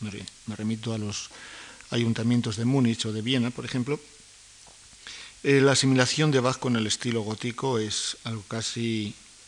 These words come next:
obvio y no por ello menos aberrante. Y otra forma de romantizar Bach,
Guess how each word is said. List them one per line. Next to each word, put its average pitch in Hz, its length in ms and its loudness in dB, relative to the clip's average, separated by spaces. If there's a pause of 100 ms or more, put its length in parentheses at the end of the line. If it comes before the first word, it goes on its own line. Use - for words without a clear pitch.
(680)
obvio 143 480 2 (840)
y 123 140 2
no 127 140 2
por 123 180 0
ello 120 180 2
menos 117 260 2
aberrante. 127 520 2 (1900)
Y 151 320 6 (100)
otra 139 400 4
forma 143 340 6
de 113 120 2
romantizar 113 540 2
Bach, 131 200 2